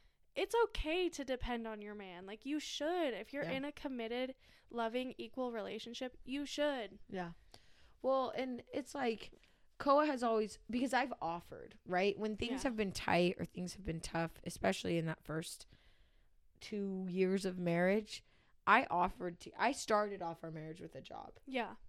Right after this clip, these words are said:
Speaker 2: Um, and then when I got pregnant, I was too sick to work, and
Speaker 1: Yeah.
Speaker 2: it was dangerous to work because of covid. And when you're pregnant, you're high risk.
Speaker 1: Yeah.
Speaker 2: And so I quit my job, which wasn't a huge deal 'cause I worked for my dad.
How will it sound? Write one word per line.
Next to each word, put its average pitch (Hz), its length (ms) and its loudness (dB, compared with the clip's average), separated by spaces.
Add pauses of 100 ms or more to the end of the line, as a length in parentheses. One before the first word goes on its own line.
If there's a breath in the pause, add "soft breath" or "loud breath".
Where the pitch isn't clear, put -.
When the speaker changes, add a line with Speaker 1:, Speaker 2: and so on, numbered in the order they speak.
Speaker 2:
Um, - 460 2
and 196 120 0
then 196 80 0
when 180 80 -4
I 180 120 0
got 185 180 0
pregnant, 165 500 -4
I 165 80 -2
was 156 140 -4
too - 180 -12
sick 170 260 -8
to - 120 -12
work, 165 360 -6
and 156 120 -6
Speaker 1:
Yeah. 208 180 -6
Speaker 2:
it 151 60 -8
was 160 140 -4
dangerous 160 380 -6
to - 120 -14
work 156 180 -10
because 160 260 -10
of 156 100 -10
covid. 175 400 0
And 156 100 -2
when 160 120 -4
you're - 100 -8
pregnant, 165 460 -2
you're 156 120 -6
high 156 160 -2
risk. - 400 -6
Speaker 1:
Yeah. 233 240 -8 (480 soft breath)
Speaker 2:
And 185 160 2
so 185 100 6
I 175 100 8
quit - 220 2
my 254 140 6
job, 175 340 6
which 175 140 2
wasn't 202 240 4
a 233 40 0
huge 175 280 2
deal 165 160 4
'cause 170 160 -2
I 165 60 2
worked 156 200 -4
for - 120 -8
my 151 100 -2
dad. - 380 -4